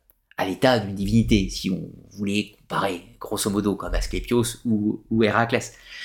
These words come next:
Donc la seule différence, en fait, entre l'anabase vivante et l'anabase morte, enfin, après la mort, c'est que quand on fait une anabase en tant qu'être vivant, on n'a pas de changement au sens corporel. On continue notre vie terrestre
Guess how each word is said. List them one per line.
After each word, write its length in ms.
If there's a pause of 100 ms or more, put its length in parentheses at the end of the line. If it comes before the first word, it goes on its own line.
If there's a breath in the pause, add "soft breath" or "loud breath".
(180 loud breath)
Donc 160
la 140
seule 240
différence, 480
en 80
fait, 220
entre 440
l'anabase 520
vivante 540
et 60
l'anabase 500
morte, 400 (400)
enfin, 220
après 160
la 60
mort, 320 (220 loud breath)
c'est 200
que 400 (480)
quand 180
on 60
fait 140
une 120
anabase 400
en 120
tant 160
qu'être 300
vivant, 540 (1040)
on 100
n'a 140
pas 220
de 120
changement 640
au 60
sens 240
corporel. 600 (180)
On 140
continue 460
notre 200
vie 120
terrestre 440